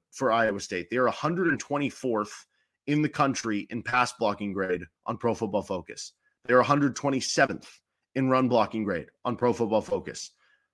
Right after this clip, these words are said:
This should be a game that you should be able to win at the line of scrimmage. They don't have a ton of make you miss weapons. They do have a couple good receivers. Noel is somebody they like to get the ball in, in his hands in short yardage.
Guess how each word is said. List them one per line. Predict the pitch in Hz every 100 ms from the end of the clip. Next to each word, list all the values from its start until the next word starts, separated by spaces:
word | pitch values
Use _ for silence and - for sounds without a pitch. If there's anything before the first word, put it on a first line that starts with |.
| _ -
This | 98 120 127
should | - 151
be | 139 151
a |
game | 117 139 135 127
that | 117 -
you | 120 127
should | - 139 113
be | 120
able | 117 113
to |
win | 104 117 110 104
at | 107 104
the | 107
line | 101 98
of | 90
scrimmage. | - - 95 - - - _ _ _ _ _ -
They | 117 131
don't | 151 127
have | 175 180
a | 170
ton | - 147 151 156
of | 151
make | 123 143 139
you | 143
miss | 143 -
weapons. | 127 131 143 117
They | 117
do | 143
have | 143 110 - - _
a | - 120
couple | - 147 _ _ _ _ _ _ -
good | 127 135
receivers. | 123 135 131 131 123
Noel | 117 123 127 123
is | 107
somebody | 123 123
they | 117
like | 117 113
to | 117
get | 113
the |
ball | 101 113 113
in, | 113
in | 95 113
his | 104
hands | 113 107
in | 101
short | - 110
yardage. | 113 110 107